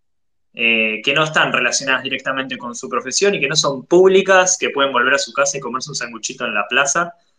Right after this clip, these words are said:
este, y que nadie las va a ir a, a increpar, eh, por ser un personaje conocido en el ecosistema. No puedo decir lo mismo de, de mi persona, quienes no hayan visto que salí en todos lados en fotos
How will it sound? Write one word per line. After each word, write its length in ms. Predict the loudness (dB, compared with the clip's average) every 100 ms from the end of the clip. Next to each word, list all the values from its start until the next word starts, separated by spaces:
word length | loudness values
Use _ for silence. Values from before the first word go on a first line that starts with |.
| _ -4
este, 480 | -2 -2 -2 -4 -4
y 120 | -6
que 100 | -4
nadie 200 | 0 0
las 120 | 0
va 80 | -2
a 60 | 0
ir 60 | 0
a, 180 | -2 -6 _ _ _ _ _ -8
a 140 | -4
increpar, 720 | -2 -2 0 4 4 2 -2 -2
eh, 240 | -2 -2
por 140 | -2 -2
ser 180 | 0
un 160 | -2 -4
personaje 480 | -4 -4 -4 -6 -8
conocido 480 | -10 -4 -4 -4 -8
en 100 | -12
el 100 | -10
ecosistema. 600 | -8 -6 -2 2 0 -2 -18 -2
No 100 | 2
puedo 140 | 6 6
decir 180 | 4
lo 100 | 2
mismo 260 | 0 0 2
de, 200 | 2 0
de 80 | -4
mi 100 | -2
persona, 420 | 0 0 0 0
quienes 220 | -4 -8 -6
no 80 |
hayan 220 | -6 -4 -8
visto 260 | -8 -10
que 100 | -8
salí 260 | -6 -2 -2
en 140 | -4
todos 240 | -2 -2 2
lados 280 | 2 2 -2
en 100 | -6
fotos 500 | -6 -4 -6 -8